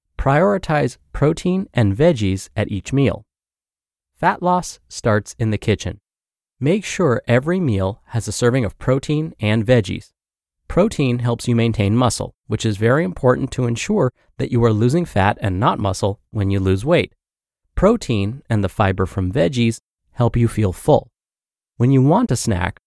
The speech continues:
look for a high-protein snack, like cottage cheese,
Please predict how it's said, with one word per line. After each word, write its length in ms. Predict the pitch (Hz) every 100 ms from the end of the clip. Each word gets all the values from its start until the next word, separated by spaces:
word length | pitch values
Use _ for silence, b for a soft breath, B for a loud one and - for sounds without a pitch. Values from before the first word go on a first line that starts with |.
| _
look 220 | 151 165 -
for 160 | 143
a 60 | 135
high-protein 760 | 98 87 - 185 196 131 98
snack, 340 | - 104 - - _ _ -
like 260 | 110 - _ _ -
cottage 400 | - 95 98 -
cheese, 440 | - 160 156 151